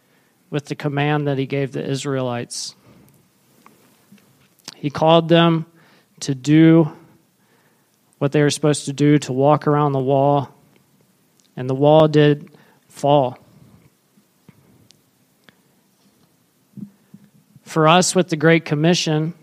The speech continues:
as we see bef-, right before Jesus gives these words, he's just died on the cross. He's defeated death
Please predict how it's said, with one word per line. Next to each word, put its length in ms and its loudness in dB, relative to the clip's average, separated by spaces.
as 220 -4
we 100 2
see 380 2
bef-, 320 -2
right 220 2
before 480 0
Jesus 560 -4
gives 240 -4
these 240 -8
words, 380 0
he's 200 -4
just 320 2
died 320 2
on 140 2
the 80 -4
cross. 720 2
He's 220 -12
defeated 600 0
death 520 2